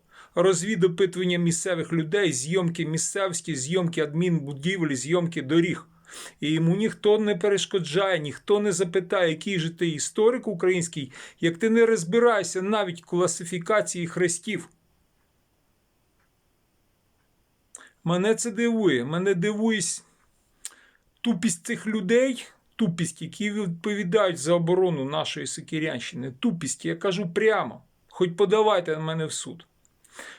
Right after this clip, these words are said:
Коли провокатори катаються по Сокирянщині, коли етнічний росіянин Роман Малінков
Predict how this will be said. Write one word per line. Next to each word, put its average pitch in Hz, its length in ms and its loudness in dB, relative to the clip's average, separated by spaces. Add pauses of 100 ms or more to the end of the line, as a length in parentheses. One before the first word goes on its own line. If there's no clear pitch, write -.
Коли 202 480 4 (120)
провокатори 185 760 2
катаються 170 640 0
по 156 500 -2
Сокирянщині, 175 960 -4 (260)
коли 185 260 6
етнічний 190 560 0
росіянин 175 680 -2
Роман 170 420 0
Малінков 165 720 2